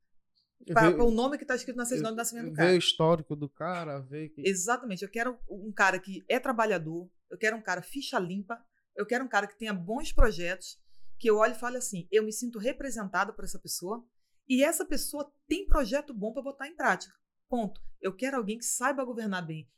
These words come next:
Speaker 1: o meu estado, o meu país, né?" A gente tem quarenta e nove deputados aqui, meu povo. A gente tem a oportunidade de botar quarenta e nove pessoas ali com bons projetos, boas propostas, bons ideais, com transparência, né, com prestação de contas.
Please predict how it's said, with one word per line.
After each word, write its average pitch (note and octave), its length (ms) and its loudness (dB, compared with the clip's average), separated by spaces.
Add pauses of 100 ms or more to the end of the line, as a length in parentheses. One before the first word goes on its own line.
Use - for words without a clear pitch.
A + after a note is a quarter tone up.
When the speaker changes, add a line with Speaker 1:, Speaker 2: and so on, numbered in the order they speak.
(180)
Speaker 1:
o F3+ 60 -8
meu F#3 160 0
estado, E3+ 500 -2 (220)
o F3+ 60 -6
meu F#3+ 200 -2
país, E3+ 540 2 (240)
né?" F3+ 120 -2
A F#3+ 40 0
gente A#3 200 -4
tem B3 120 -4
quarenta A#3+ 440 0
e B3 40 -4
nove G3+ 260 -2
deputados G3 520 -2
aqui, G3+ 240 -10
meu A3 120 -6
povo. E3+ 400 0 (580)
A F3+ 100 2
gente G#3+ 300 -4
tem A#3 140 -4
a B3+ 60 -2
oportunidade A3 460 10
de G#3 60 -16
botar G#3+ 200 -6
quarenta A#3+ 480 -2
e C#4+ 40 -8
nove G3 240 -6
pessoas F#3 400 -6
ali F3 360 -8 (280)
com A3 160 0
bons A#3+ 240 4
projetos, G3+ 540 -2
boas F3 320 0
propostas, F#3+ 720 -4
bons G#3+ 360 -2
ideais, F3 580 -2 (500)
com B3 180 0
transparência, G3 960 0 (260)
né, F#3+ 220 -4
com F#3+ 140 -8
prestação G#3 440 -4
de F#3 120 -10
contas. A3 520 -8